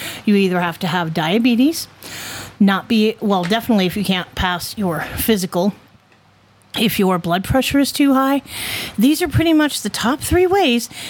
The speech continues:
that you can end up getting disqualified from being able to drive. So you could probably admit this dude from Texas was probably a big old boy, especially if his name was Bubba.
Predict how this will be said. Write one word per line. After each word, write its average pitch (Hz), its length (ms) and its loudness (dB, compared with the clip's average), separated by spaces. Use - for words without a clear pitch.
that 233 260 0
you 262 200 4
can 320 280 2
end 254 320 4
up 214 320 -2
getting 202 360 4
disqualified 208 840 0
from 190 160 4
being 190 180 4
able 190 240 -2
to 190 140 -4
drive. 175 280 -2
So - 140 -2
you 349 500 4
could 339 140 -2
probably 381 640 0
admit 330 320 2
this 240 440 2
dude 302 320 2
from 330 120 2
Texas 330 440 0
was 180 100 0
probably 202 340 0
a 170 60 -2
big 202 260 0
old 269 340 2
boy, 214 360 0
especially 202 540 -2
if 190 100 0
his 220 160 2
name 214 280 6
was 285 140 2
Bubba. - 760 0